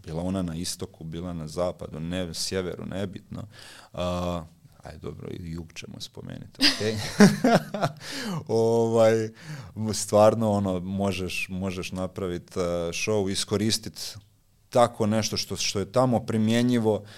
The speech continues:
a, naravno, pričamo o zapadu, ono, to će doći kod nas kroz određeni broj godina, kako koja znanja, kako koja tehnologija, ali, znači, ti možeš sebe već lagano pripremat ovdje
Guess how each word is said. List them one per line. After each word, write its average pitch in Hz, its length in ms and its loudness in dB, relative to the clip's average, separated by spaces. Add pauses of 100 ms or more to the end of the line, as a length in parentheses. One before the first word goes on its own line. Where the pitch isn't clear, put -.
(240)
a, 95 220 -2
naravno, 82 440 -6
pričamo 85 300 -10
o 82 40 -6
zapadu, 87 480 0
ono, 82 300 -4
to 85 140 -10
će - 140 -4
doći 92 340 -4
kod 92 200 -4
nas 90 240 -2
kroz 87 380 -6
određeni 87 500 -4
broj 95 260 0
godina, 82 580 -2
kako - 260 -10
koja 82 320 -2 (420)
znanja, 82 500 -8
kako 85 200 -10
koja 90 140 0
tehnologija, 85 760 -8 (100)
ali, 87 160 -12 (140)
znači, 85 320 -8
ti 104 100 -2
možeš 101 400 0
sebe 110 340 2
već 104 320 0
lagano 98 440 2
pripremat 107 760 0
ovdje 107 500 0